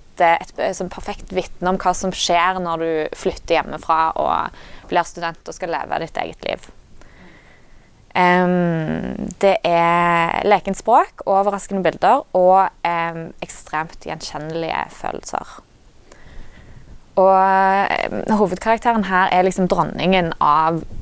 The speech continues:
eh, det å være forelsket i noen som egentlig bare har lyst til å ha sex med deg.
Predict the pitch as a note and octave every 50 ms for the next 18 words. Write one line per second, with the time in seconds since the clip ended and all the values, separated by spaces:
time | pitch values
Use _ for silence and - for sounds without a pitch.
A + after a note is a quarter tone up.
0 | - - - - - - - - F2+ C#2 - - - F#3+ F#3 F3+ F#3 F3+ F3+ -
1 | F#3 F3 F3 - - - G#3 F#3 F3 D3 - D#3+ D#3+ F3 - G3+ - - F3+ E3+
2 | F#3 G3 F#3 - F#3 E3+ - C#3+ - - D#3+ E3 E3 E3+ D#3+ E3 E3 - - E3
3 | E3 D#3+ D#3 D#3 D#3 E3 - - - - F3 - - - - G3 - - - -
4 | - -